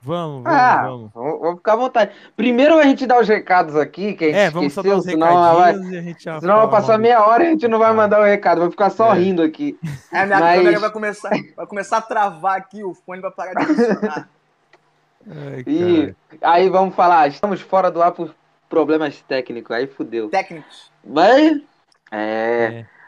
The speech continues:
Speaker 2: mas é isso, mas é isso aí, é... Boa noite pra galera que chegou agora, que tá assistindo aí. Tamo junto. Deu merda, deu caô, começou sete horas, não começou seis e meia.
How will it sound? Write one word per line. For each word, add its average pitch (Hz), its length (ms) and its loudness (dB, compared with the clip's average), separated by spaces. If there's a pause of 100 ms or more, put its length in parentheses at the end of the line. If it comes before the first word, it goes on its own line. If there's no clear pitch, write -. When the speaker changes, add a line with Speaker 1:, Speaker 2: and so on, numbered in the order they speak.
Speaker 2:
mas 143 240 0
é 180 120 2
isso, 180 200 -10
mas 175 220 2
é 202 80 6
isso 214 160 -2
aí, 233 340 2
é... 127 500 -2 (880)
Boa 175 240 4
noite 165 440 2
pra 139 160 0
galera 127 320 0
que - 80 -20
chegou 123 280 -6
agora, 120 560 0
que 117 80 -14
tá 123 100 -8
assistindo 120 500 -16
aí. 113 440 -8 (960)
Tamo 135 320 0
junto. 131 480 0
Deu 160 280 6
merda, 156 420 6
deu 156 140 6
caô, 156 520 6
começou 156 320 -4
sete 160 520 -4
horas, 156 360 4
não 147 120 -6
começou 156 320 -8
seis 156 200 0
e 151 80 -4
meia. 151 540 2